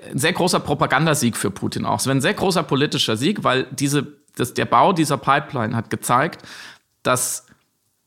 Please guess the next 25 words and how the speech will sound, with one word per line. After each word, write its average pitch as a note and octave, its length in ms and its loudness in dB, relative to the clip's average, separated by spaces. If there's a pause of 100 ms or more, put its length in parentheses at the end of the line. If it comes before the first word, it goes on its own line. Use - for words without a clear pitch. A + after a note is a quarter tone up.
(340)
er D3 200 4
so E3+ 160 4
mächtig F#3+ 460 2
ist, - 420 -4
dass B2 160 0
er C3 240 0 (600)
in C3+ 120 2
ein C3+ 160 2
anderes F3 400 0
europäisches C#3+ 580 0
Land, D#3+ 180 2
nämlich C#3 140 0
die - 80 -2
Ukraine, - 440 -2
einmarschieren B2 680 2
kann D3 320 -2 (1040)
und D3+ 180 2
zu C#3 180 0
Hause D#3+ 540 4
Menschenrechtsverletzungen, C#3+ 1300 0
Diktatur, D#3+ 640 2
Nawalny, C#3+ 600 2
alles G#3+ 260 2
völlig F#3+ 320 0
egal. C#3+ 560 2